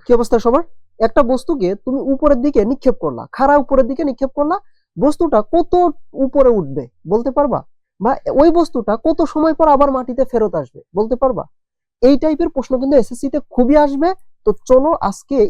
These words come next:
এই ব্যাপারটা একদম খোলাসা করে ফেলি, তুমি নিজে নিজেই সব ম্যাথ সলভ করতে পারবা। শুরু করা যাক।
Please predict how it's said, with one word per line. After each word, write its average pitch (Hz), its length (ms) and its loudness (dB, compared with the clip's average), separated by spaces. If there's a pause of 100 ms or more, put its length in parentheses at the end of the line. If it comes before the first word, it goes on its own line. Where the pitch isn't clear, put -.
(100)
এই 240 100 2
ব্যাপারটা 240 440 0 (160)
একদম 226 680 0 (420)
খোলাসা 214 360 0
করে 175 180 2
ফেলি, 135 220 -6 (160)
তুমি 226 180 -2
নিজে 233 240 2
নিজেই 254 260 -2 (140)
সব 247 140 0 (120)
ম্যাথ 262 140 2 (140)
সলভ 220 220 0
করতে 170 200 -2
পারবা। 135 260 -4 (380)
শুরু 269 160 2
করা 156 200 2
যাক। - 180 -10